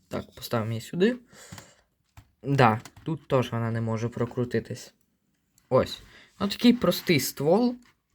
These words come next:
Це,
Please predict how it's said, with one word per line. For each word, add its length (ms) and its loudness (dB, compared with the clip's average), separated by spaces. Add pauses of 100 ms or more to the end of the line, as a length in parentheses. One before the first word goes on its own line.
(2000)
Це, 480 4